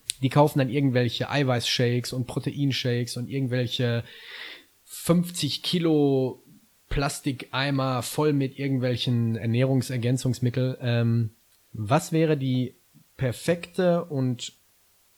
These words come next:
sicherste Methode, sag ich jetzt mal, auf seinem, in, natürlichen Wege, auf seinen Muskelaufbau so ein bisschen zu fördern?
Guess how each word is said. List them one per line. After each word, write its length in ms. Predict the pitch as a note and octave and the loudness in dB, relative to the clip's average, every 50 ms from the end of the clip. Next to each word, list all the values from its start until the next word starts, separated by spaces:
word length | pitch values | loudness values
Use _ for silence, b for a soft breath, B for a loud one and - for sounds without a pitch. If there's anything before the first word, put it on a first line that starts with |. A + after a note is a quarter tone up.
| _ _ _ | _ _ _
sicherste 580 | - A#2+ G#2+ A2 D#3+ F3 - F3+ E3+ - - D3+ | -8 -8 -4 -4 -4 -2 -2 -4 -4 -2 0 0
Methode, 640 | C#3 B2+ B2 - - C#3+ C#3+ D#3+ E3 E3 D#3 C#3 | 2 0 0 -2 0 2 2 4 4 4 2 2
sag 140 | B2 C3 C3 | 2 0 0
ich 60 | B2 | -2
jetzt 180 | C3+ B2+ - - | -4 -4 -4 -2
mal, 120 | B2+ B2+ A2+ | -4 -2 -2
auf 140 | E2+ A#2 | -4 -8
seinem, 580 | - - A#2+ A2 G#2+ A2 - - - G2 F#2+ - - | -6 -4 -4 -2 -4 -4 -6 -10 -16 -18 -18 -16 -10
in, 140 | - C3 - C2 E2+ G2+ - A#2 | -10 -10 -10 -10 -14 -14 -10 -4
natürlichen 640 | B2 B2 A#2 A#2+ - F3+ G3 G#3 G3+ F3+ - C#3 A#2+ | -2 -2 -2 0 2 2 2 4 2 2 0 0 2
Wege, 280 | A#2+ C3+ C#3+ D3 D3 C#3 | 4 4 4 4 2 0
auf 160 | G#2 B2+ B2 | 0 -4 -4
seinen 800 | C3 - C#3 C3 B2+ C3 C3 C3 C3 B2+ C3 B2+ A#2 B2+ A#2 A2+ | -6 -8 -8 -8 -6 -2 2 4 4 6 4 6 4 4 6 6
Muskelaufbau 680 | B2+ D#3 F3 - - D3+ A2+ A2 C3+ C3+ - - B2+ B2 A2+ | 6 4 4 2 -2 -2 0 0 -2 -2 0 0 0 2 2
so 80 | A#2+ | 0
ein 60 | A2 | 0
bisschen 240 | G#2+ A#2+ - - A#2+ | -2 -2 -4 -4 -6
zu 120 | - - G#2 | -6 -8 -12
fördern? 320 | - - F2 F2+ - | -10 -10 -10 -12 -12